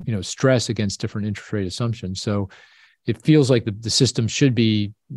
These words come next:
able to, you know, kind of digest this. It's not great, but it should be able to digest this without this becoming a, a bigger issue. Here's the other thing I, I, I, uh, that I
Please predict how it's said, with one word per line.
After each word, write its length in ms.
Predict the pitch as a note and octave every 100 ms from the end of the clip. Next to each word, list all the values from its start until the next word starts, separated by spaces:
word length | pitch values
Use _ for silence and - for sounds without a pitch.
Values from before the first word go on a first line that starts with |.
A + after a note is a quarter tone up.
| A#2+
able 260 | C3+ B2 A#2
to, 380 | A2+ A2 G2+ G2 A#2+ _ -
you 100 | A2
know, 80 | G2+
kind 240 | - A#2
of 80 | G2+
digest 560 | G#2+ G2+ A#2+ A2+ -
this. 200 | - F2
It's 120 | A2+ D3+
not 160 | B2
great, 460 | - A#2+ C3 G#2 G#2
but 120 | A2+
it 80 | G2 A2 _
should 140 | -
be 80 | A2
able 160 | G#2+ F#2+
to 100 | F#2+
digest 500 | F#2+ G#2 G2 G#2 -
this 200 | G2 -
without 200 | G#2 F#2+
this 120 | F#2
becoming 320 | - G#2+ G2
a, 240 | F#2 F#2 -
a 40 |
bigger 260 | F#2 F#2+ F#2
issue. 240 | - F#2 - - - - - _ -
Here's 160 | C#4
the 100 | A#3+
other 220 | G#3+ G3+ F#3+
thing 140 | - F3
I, 120 | D3 C#3+
I, 140 | C#3 C3+ -
I, 260 | C#3 C3 B2+ -
uh, 400 | B2+ A#2+ A#2+ - -
that 120 | C3
I 340 | B2 A#2+ A#2+